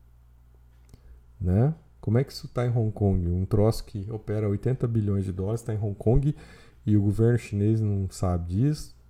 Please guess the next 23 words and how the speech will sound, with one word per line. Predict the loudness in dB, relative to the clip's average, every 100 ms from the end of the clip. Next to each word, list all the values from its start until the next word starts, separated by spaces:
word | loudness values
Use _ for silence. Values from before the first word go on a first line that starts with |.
| -20 -20 -20 -20 -12
não | -4 0
regula | 0 2 6 6 6
isso, | 4 2 -2 -6
não | -6
controla | -2 -2 4 6 8 8
isso, | 6 2 -4 -20 -20 -20 -20 -20 -20 -20 -20 -20 -20 -6
né? | 2 4 4
Volto | 2 2 2
lá | 2 2
na | 0
minha | -4
teoria. | 0 2 4 6 6 6
Maior, | 4 0 0
a | 0
maior | 2 2
instituição | 0 -4 -6 -4
do | 0
mundo | 0 0 2
hoje | 2 0
chama | -2 2
Partido | 2 2 -2
Comunista | 0 0 0
Chinês, | -2 2 6 6 4 0 -12